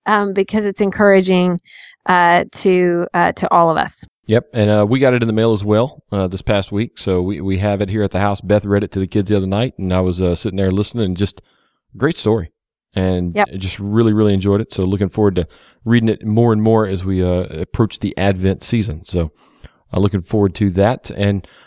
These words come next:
Speaker 2: uh, my resource of the week is the brand new volume two of the Lost Sermons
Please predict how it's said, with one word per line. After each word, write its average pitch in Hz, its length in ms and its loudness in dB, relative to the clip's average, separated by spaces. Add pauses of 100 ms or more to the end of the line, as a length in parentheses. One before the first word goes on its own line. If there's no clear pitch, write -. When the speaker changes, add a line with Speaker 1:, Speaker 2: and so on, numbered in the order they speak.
(100)
Speaker 2:
uh, 104 140 0
my 113 360 0
resource 123 640 0
of 95 280 -2
the 98 80 0
week 98 380 -2 (140)
is 104 640 2
the 117 240 2
brand 113 560 0
new 120 320 2 (360)
volume 113 540 2
two 101 460 2
of 92 220 -2
the 98 120 4
Lost 98 500 0
Sermons 95 640 -2